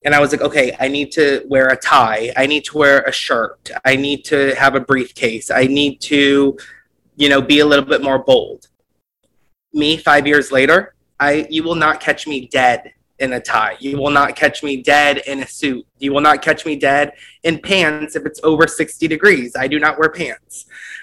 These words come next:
Um, you know, my, my threshold is sixty degrees and I'm in shorts. And that's who I am authentically. I like to express myself through fashion, and whether it be more feminine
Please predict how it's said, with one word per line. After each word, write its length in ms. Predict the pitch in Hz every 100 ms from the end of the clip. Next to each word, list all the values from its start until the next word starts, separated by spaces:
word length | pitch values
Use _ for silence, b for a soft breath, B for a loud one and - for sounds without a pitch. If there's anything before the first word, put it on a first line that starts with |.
| -
Um, 480 | 147 143 139 135 - -
you 140 | 143
know, 240 | 135 139
my, 220 | 143 139 135
my 160 | 139
threshold 420 | 135 143 143 139
is 100 | 135
sixty 260 | - 143 -
degrees 300 | 143 143 135
and 100 | 135
I'm 120 | 131
in 80 | 127
shorts. 420 | - 127 123 - B B _ _ _ -
And 400 | 147 147 143 - _ _ _ _ -
that's 460 | 147 180 214 - -
who 220 | 180 -
I 200 | 131 143
am 300 | 135 135 127
authentically. 760 | 127 - 139 120 131 127 120 120
I 140 | 127
like 220 | 139 135 -
to 140 | 139
express 360 | 127 - 135 143
myself 340 | 131 143 127
through 120 | 131
fashion, 420 | - 131 123 139
and 140 | 131 131
whether 220 | 131 175
it 100 | 165
be 220 | 127 127
more 240 | 135 131 -
feminine 580 | 139 131 135 139 151